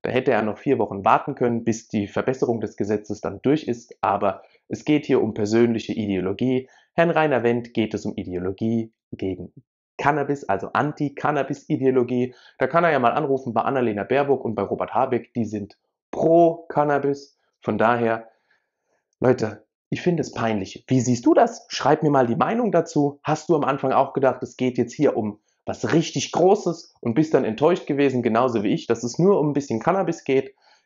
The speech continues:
Das sind die Prioritäten in diesem Land. Das ist Deutschland zwanzig vierundzwanzig.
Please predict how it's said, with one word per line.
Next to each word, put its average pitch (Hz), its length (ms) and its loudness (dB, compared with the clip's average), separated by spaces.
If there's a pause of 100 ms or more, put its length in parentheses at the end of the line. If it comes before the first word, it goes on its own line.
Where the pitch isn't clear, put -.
(120)
Das - 380 0
sind 131 360 -2
die 120 80 -2
Prioritäten 117 680 0
in 107 80 -2
diesem 104 240 -4
Land. 131 260 4
Das 185 160 2
ist 170 160 -2
Deutschland 147 420 0
zwanzig 127 360 -2
vierundzwanzig. 120 720 -4